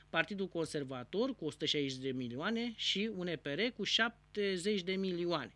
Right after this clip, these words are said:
Ehm, deci, ce vreau să vă spun, că, iată, se duc multe miliarde la partide ca ele să funcționeze în baza unui vot care este anual. Dacă o luăm așa,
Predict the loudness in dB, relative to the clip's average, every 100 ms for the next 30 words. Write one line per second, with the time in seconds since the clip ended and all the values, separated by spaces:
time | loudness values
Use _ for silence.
0 | -20 -20 -20 -20 -18 -20 -12 2 6 6
1 | 6 2 -6 -20 -20 -20 -20 -20 -14 -10
2 | -2 0 4 2 4 2 4 4 2 2
3 | 2 2 -2 -2 -2 0 4 4 4 -2
4 | -8 -20 -20 -6 -2 2 2 0 -10 -20
5 | -20 -20 -20 -20 -20 -18 -6 -2 0 -2
6 | 0 0 0 0 -2 0 -2 -2 -14 -20
7 | -20 -2 6 6 8 4 2 -4 -4 -4
8 | -4 -2 0 0 -2 -6 -6 -6 -4 -4
9 | -2 -4 -6 -4 0 2 0 -2 -2 -2
10 | -4 -6 -2 -2 -2 -4 -4 -2 0 0
11 | 0 0 0 2 4 6 4